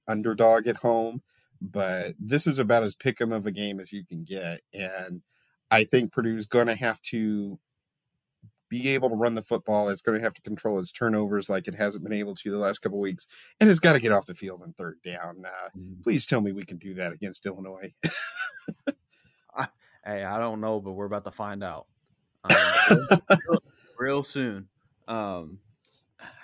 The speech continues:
Speaker 2: it's hard because a lot of the issues have come in so many different areas. One week it's the pass coverage, one week you're getting shredded up the middle, and then you're getting fooled by the quarterback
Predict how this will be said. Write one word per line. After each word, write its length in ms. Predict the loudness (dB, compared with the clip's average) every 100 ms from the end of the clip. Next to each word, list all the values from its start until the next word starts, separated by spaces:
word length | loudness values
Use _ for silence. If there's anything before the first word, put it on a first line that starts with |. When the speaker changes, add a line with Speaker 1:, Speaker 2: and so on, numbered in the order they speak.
| -20 _ _ _ _ _ -20 -20 -16
Speaker 2:
it's 220 | -12 -8
hard 260 | -2 0 0
because 500 | -6 -8 -10 -10 -12 -8
a 60 |
lot 280 | -4 -2 -2
of 120 | -4
the 260 | -8 -8 -8
issues 400 | -10 -10 -12 -10
have 220 | -14 -14
come 500 | -14 -10 -10 -10 -14 _ _ _ -16 -12
in 140 | -10 -8
so 240 | -6 -6
many 260 | -4 -8 -10
different 400 | -12 -10 -10 -10
areas. 520 | -10 -8 -8 -10 -10
One 280 | -10 -8 -8
week 260 | -8 -10
it's 180 | -12 -12
the 80 | -14
pass 360 | -8 -6 -6
coverage, 480 | -10 -14 -12 -14 -14
one 280 | -12 -12 -10
week 340 | -10 -12 _ _ _ _ _
you're 120 | -10
getting 220 | -2 -2 -2
shredded 500 | -10 -8 -6 -4 -4
up 180 | -8 -10
the 80 | -8
middle, 360 | -6 -4 -6
and 100 | -6
then 120 | -8 -8
you're 120 | -8
getting 260 | -8 -10
fooled 320 | -12 -10 -8 -6
by 120 | -6
the 80 | -8
quarterback 560 | -6 -6 -4 -6 -6